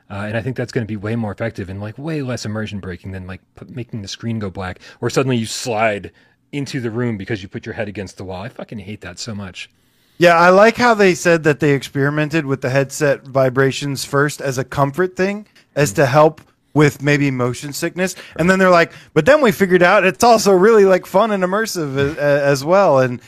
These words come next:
Speaker 2: and made for, you know, now we can ex-, make explosions that you can feel, uh,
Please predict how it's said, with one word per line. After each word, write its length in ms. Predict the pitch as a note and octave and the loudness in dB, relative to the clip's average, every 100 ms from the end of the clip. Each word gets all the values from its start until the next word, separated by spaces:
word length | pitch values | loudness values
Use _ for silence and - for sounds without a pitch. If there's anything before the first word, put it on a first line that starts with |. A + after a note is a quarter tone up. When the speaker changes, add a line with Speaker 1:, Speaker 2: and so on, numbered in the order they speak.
| - | -10
Speaker 2:
and 220 | C#3+ D3 D3 | -4 -2 2
made 240 | D#3 D3+ | 2 2
for, 160 | E3+ D3+ | 0 0
you 100 | E3+ | 2
know, 160 | D#3+ | 2
now 200 | D#3+ D#3+ | 4 4
we 80 | F3+ | 4
can 260 | F3+ E3 D3+ | 0 -4 -2
ex-, 320 | D3 C3+ - | -4 -6 -12
make 320 | E3+ D#3 D#3+ | -6 -2 -2
explosions 760 | D#3 - - C#3+ F3+ E3+ D3+ C3+ | -4 -10 -2 4 4 2 -6 -4
that 160 | C#3 D3 | -6 -8
you 60 | |
can 160 | C#3+ D3+ | -10 -10
feel, 440 | - F3 E3+ C#3+ - - - | -4 0 0 0 -6 -20 -4
uh, 480 | D3 C3+ B2+ B2+ | 4 6 6 4